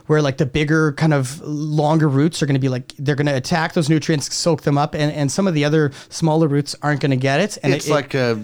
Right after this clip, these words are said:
Speaker 2: any, any kind of,
Speaker 1: Yeah.
Speaker 2: uh, survival of the fittest,
Speaker 1: Yeah,
Speaker 2: right? Like,
Speaker 1: it,
Speaker 2: that's
Speaker 1: it
Speaker 2: what
Speaker 1: is.
Speaker 2: it is.
Speaker 1: It is.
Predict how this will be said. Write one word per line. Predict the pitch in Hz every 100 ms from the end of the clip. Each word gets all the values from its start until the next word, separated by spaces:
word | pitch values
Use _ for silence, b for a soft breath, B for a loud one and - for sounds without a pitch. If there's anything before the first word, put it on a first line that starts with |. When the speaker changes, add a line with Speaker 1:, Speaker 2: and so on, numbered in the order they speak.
| 110 104 101 -
Speaker 2:
any, | 110 101 127 143 135
any | 131 135
kind | 131 139 127
of, | 120 110
Speaker 1:
Yeah. | 185 143
Speaker 2:
uh, | 107
survival | - 131 117 120 120 117 110
of |
the | 107
fittest, | - 139 117 - -
Speaker 1:
Yeah, | 277
Speaker 2:
right? | 180 - B
Like, | -
Speaker 1:
it, | 226
Speaker 2:
that's | 269 240
Speaker 1:
it |
Speaker 2:
what | 143 135
Speaker 1:
is. | 131
Speaker 2:
it |
is. | 185 - -
Speaker 1:
It | 214
is. | 214 147 131